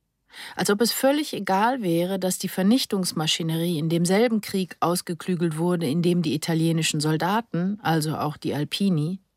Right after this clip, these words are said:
also auch du, die Verbündeten der Nationalsozialisten waren. Am siebenundzwanzigsten Januar neunzehnhundertfünfundvierzig, als die Rote Armee Auschwitz befreite, warst du in Turin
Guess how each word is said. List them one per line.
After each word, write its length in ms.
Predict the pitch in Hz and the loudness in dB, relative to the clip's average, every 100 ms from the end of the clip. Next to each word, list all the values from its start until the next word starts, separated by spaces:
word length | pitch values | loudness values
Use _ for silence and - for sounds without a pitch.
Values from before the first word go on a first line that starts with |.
| _ | _
also 340 | 160 160 165 - | 0 0 0 -2
auch 220 | 160 - | -6 -4
du, 400 | - 196 180 220 _ _ _ - | 0 2 0 -6 _ _ _ -6
die 60 | 175 | -2
Verbündeten 640 | 185 170 220 208 - 170 | 0 4 4 2 -2 -4
der 100 | 156 | -2
Nationalsozialisten 1120 | 165 160 180 180 180 139 - 143 151 - 156 | -2 -2 0 0 0 -2 -4 -6 -6 -6 -4
waren. 360 | 156 147 160 160 _ _ _ _ _ _ _ _ _ _ _ _ _ _ _ _ - - - - - | -4 -4 -6 -10 _ _ _ _ _ _ _ _ _ _ _ _ _ _ _ _ -16 -14 -12 -14 0
Am 140 | 190 | 2
siebenundzwanzigsten 800 | 208 277 311 285 262 240 233 - | 4 4 2 2 2 0 0 0
Januar 380 | 196 185 202 196 | 2 2 2 2
neunzehnhundertfünfundvierzig, 1700 | 196 190 190 208 190 185 170 240 233 233 208 233 240 - 247 247 - | 2 2 2 2 2 2 0 4 4 4 2 2 0 -2 -6 -6 -6
als 140 | 175 | -4
die 100 | - | -2
Rote 360 | 165 180 180 - | 0 0 0 0
Armee 340 | 185 185 185 | 2 2 2
Auschwitz 460 | 147 208 - 170 - | 2 0 -2 -4 -4
befreite, 760 | 160 - 156 160 170 185 175 | -6 -4 0 0 0 0 0
warst 360 | - 185 185 - | 0 0 0 0
du 100 | 208 | 0
in 140 | 196 | 0
Turin 580 | 185 196 180 180 160 165 | 0 0 2 0 0 -6